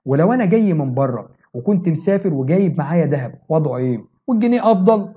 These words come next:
ولا السبيك ولا حتى المشغولات؟ وإيه حكاية الدولار أبو سبعة وعشرين جنيه اللي بيتسعر عليه سوق الدهب؟ وكمان إيه حكاية الرياح المعاكسة اللي بتهدد سوق الدهب؟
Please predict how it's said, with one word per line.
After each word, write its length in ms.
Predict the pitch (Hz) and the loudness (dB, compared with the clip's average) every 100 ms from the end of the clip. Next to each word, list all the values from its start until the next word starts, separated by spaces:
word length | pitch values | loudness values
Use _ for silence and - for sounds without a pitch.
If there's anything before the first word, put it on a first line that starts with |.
| _ - | _ -2
ولا 220 | 156 139 | 0 0
السبيك 520 | - 127 123 120 - _ 120 | -2 -4 -4 -4 -10 _ -10
ولا 200 | 117 110 | -10 -6
حتى 280 | 135 127 | -6 -6
المشغولات؟ 600 | 117 113 113 110 110 104 _ _ _ - | -8 -8 -8 -8 -8 -12 _ _ _ 0
وإيه 120 | 190 | 0
حكاية 260 | 180 214 196 | 2 0 0
الدولار 440 | 151 151 180 180 180 | -2 0 2 0 -4
أبو 160 | 127 127 | -8 -4
سبعة 240 | 165 165 | -2 -2
وعشرين 360 | 139 131 165 151 | -4 -4 -2 -2
جنيه 280 | 160 175 | 0 -2
اللي 120 | 143 123 | -2 -6
بيتسعر 480 | 127 - 170 151 | -8 -4 -2 -2
عليه 220 | 135 135 156 | -4 -4 -4
سوق 220 | - 143 | -4 -4
الدهب؟ 360 | 123 120 110 - _ _ | -4 -8 -10 -16 _ _
وكمان 300 | 120 127 135 | -8 -4 -4
إيه 140 | 135 156 | -2 -4
حكاية 380 | - 175 170 | 0 0 0
الرياح 380 | 151 135 160 170 | -2 -2 -2 -2
المعاكسة 580 | 156 156 180 196 233 208 - _ _ | -2 -2 -2 -4 -4 -6 -10 _ _
اللي 160 | 123 123 | -8 -6
بتهدد 720 | 123 - - 180 170 160 214 - - - | -8 -8 0 0 2 0 -2 -4 -16 -20
سوق 180 | - 170 | -6 -4
الدهب؟ 340 | - - - | -4 -8 -16